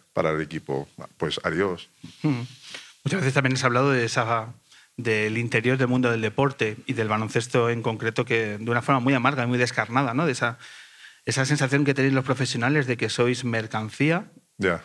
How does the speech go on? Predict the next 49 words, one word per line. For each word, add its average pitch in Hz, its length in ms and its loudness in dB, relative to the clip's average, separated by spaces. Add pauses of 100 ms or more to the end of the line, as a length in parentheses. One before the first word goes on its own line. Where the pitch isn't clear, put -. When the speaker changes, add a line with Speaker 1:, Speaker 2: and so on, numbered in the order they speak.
(120)
Speaker 2:
en 117 140 0
la, 120 100 2
en 123 220 -2
la - 60 -2
N 156 160 4
B 151 80 4
A 147 40 2
sobre 135 240 2
todo, 175 240 2
pero 127 160 -2
también 123 340 2
en 135 60 4
Europa, 139 360 2
¿no? 180 140 0
De 120 360 0 (460)
nos 123 180 0
vales 143 260 2
mientras 131 540 2
la 123 100 2
pelota 127 240 0
entra 127 180 0
en 123 60 0
el 120 100 0
aro, 151 220 0
pero 120 240 -2
cuando 113 400 -2
no, 175 300 0 (120)
y 123 100 -4
cuando 120 380 -2
no 131 120 0
puede 127 140 2
ser 127 220 -2
motivado 127 400 0
por 120 140 0
múltiples 127 480 0
circunstancias, 135 720 -2 (340)
de 147 140 2
pronto 127 560 0
no 117 480 -2
tomas 135 360 -2
tú 127 140 -2
ninguna 127 400 0
iniciativa, 123 460 -2
ninguna 127 240 2
decisión, 151 480 -2 (600)
y 113 360 0
tu 117 100 0
vida 120 180 0
cambia. 120 320 -2